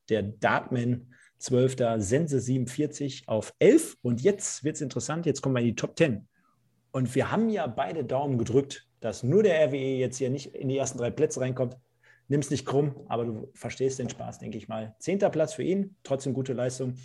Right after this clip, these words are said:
Walter Frosch, Micha, dazu musst du ja jede Woche hier irgendwie ein bisschen was sagen.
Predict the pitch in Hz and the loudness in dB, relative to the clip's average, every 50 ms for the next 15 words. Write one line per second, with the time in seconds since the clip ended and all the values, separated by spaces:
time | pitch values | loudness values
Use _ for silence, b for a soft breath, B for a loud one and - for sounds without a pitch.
0 | b b b b b b b - 170 196 196 - 175 - - 175 185 175 - - | b b b b b b b 2 2 2 2 0 -4 -2 0 0 0 0 0 -2
1 | 120 120 - 110 98 90 - - _ _ _ _ - _ _ - 139 143 143 - | -4 -2 0 -2 -2 -2 -4 -10 _ _ _ _ -20 _ _ 0 0 0 2 4
2 | 151 151 165 156 - 151 143 139 135 131 123 135 165 170 143 151 147 - 147 131 | 2 2 2 2 2 4 6 6 6 6 6 4 4 4 2 2 0 0 0 0
3 | 135 139 135 147 156 151 143 147 139 127 120 117 - - 147 117 107 107 101 - | 0 0 -2 -2 -6 -6 -6 -6 -6 -6 -6 -8 -6 -6 -6 -8 -8 -8 -8 -8
4 | 107 113 139 170 | -8 -8 -8 -10